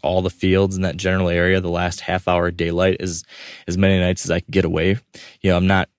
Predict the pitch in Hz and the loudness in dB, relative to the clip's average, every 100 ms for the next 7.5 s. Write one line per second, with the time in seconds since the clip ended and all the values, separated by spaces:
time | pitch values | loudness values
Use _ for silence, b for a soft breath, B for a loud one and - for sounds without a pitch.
0 | - - 95 101 95 82 82 85 82 87 | -10 -2 2 2 2 -2 -2 -2 0 0
1 | 85 87 87 _ 101 101 92 92 92 87 | 0 -2 -2 _ -2 2 2 2 0 -2
2 | 92 90 87 80 80 87 90 98 98 98 | 0 2 2 0 -2 0 2 2 2 4
3 | 98 101 90 98 110 110 104 110 127 - | 2 0 0 0 0 -2 0 2 0 -2
4 | - 87 92 - _ - - 98 - 101 | -10 -2 0 0 _ -4 -2 -2 0 2
5 | 87 87 90 90 - 92 92 90 92 82 | 2 2 2 2 0 0 0 0 -2 -2
6 | 90 87 90 87 85 - 92 87 90 87 | -2 0 0 -2 -6 -2 -2 0 -2 -2
7 | 85 85 87 120 | 0 2 4 2